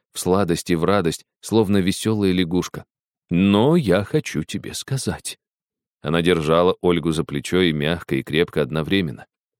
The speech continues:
«Я хочу тебе сказать, что это и в самом деле не выход.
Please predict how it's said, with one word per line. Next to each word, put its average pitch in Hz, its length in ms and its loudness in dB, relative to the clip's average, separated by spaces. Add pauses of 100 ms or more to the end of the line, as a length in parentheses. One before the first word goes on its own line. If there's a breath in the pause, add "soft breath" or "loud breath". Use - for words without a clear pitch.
(380)
«Я 104 360 2
хочу 208 340 0
тебе 151 260 -2
сказать, 98 540 -4 (340 soft breath)
что - 300 2
это 143 320 4
и 131 240 2
в - 80 -6
самом 165 500 2
деле 113 300 0
не 110 140 0
выход. - 340 -4